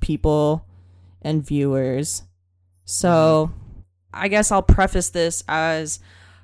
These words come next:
Speaker 1: I come from a ve-, like, a very diverse, like, community, like, a very diverse state. Like, California is d-, like, a melting pot of, melting pot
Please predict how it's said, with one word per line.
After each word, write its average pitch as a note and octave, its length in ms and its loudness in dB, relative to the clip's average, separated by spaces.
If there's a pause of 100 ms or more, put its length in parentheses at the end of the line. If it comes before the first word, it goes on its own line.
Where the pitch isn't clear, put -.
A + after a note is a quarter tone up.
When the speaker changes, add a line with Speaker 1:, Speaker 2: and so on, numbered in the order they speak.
(220)
Speaker 1:
I F3+ 800 0 (520)
come G#3 260 0
from G3 180 2
a F3 80 0
ve-, E3+ 460 0
like, E3 400 -2
a F3+ 100 2
very E3+ 480 2
diverse, D#3 720 -2
like, D#3 220 -6
community, G#3+ 680 2
like, F3 160 0
a E3 40 -6
very D#3 260 0
diverse C#3+ 360 -2
state. F3 600 -2
Like, D3 180 -4
California F3 880 -2 (320)
is F#3+ 280 -2
d-, - 140 -12 (360)
like, D#3 260 -6 (800)
a E3+ 220 -2
melting D#3 400 0
pot C#3+ 420 0 (140)
of, D#3+ 240 -2 (120)
melting F#3+ 400 0
pot F#3 440 2